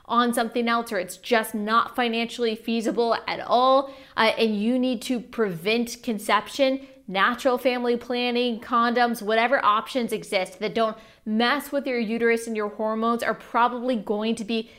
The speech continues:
safest as far as ensuring biblical integrity goes. Again,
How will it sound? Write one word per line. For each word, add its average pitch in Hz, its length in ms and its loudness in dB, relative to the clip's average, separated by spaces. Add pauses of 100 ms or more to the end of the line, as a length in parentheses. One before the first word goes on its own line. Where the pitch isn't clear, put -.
(100)
safest 302 880 0
as 220 200 -2
far 220 380 4
as 214 300 0
ensuring 226 840 -2 (160)
biblical 214 520 -2
integrity 208 580 -4
goes. 196 400 0
Again, 240 380 -2